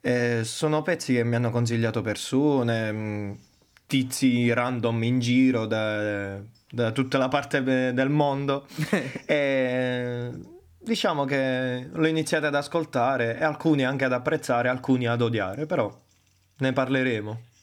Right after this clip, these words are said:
Speaker 1: <laughs>
Speaker 2: Ah, beh,
Speaker 1: <laughs>
Speaker 2: ma da, da quanto, questa lista, eh, quanto tempo
Speaker 1: Dici-
Speaker 2: copre per te? Eh, d-, diciamo, qu-,
Speaker 1: Diciamo
Speaker 2: quanti
Speaker 1: tutto
Speaker 2: mesi più o meno?
Speaker 1: l'inizio del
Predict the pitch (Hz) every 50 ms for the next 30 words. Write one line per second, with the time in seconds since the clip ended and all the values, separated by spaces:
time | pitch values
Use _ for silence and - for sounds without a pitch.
0 | _ _ _ _ _ _ _ 143 143 135 139 120 - - - - _ _ _ _
1 | - 160 185 175 147 131 143 196 165 - 226 - - - 233 262 277 285 262 -
2 | 151 175 - 208 - - - 160 156 165 175 170 - 247 240 202 226 202 - 220
3 | 208 - 233 254 262 - 196 165 151 - - 156 147 - 170 175 190 180 - 175
4 | 175 - 190 180 - - 165 151 156 139 117 - 123 117 110 120 113 113 - 127
5 | 120 110 107 107 107 104 101 101 101 101 - - - - - - _ _ _ _
6 | - - 107 107 95 107 117 110 - 131 135 123 123 147 131 127 120 - 123 147
7 | 147 - - 175 170 165 160 156 151 160 160 165 175 175 160 139 117 143 170 160
8 | 156 156 151 151 147 147 151 156 160 156 156 - - - 156 147 147 143 139 139
9 | 143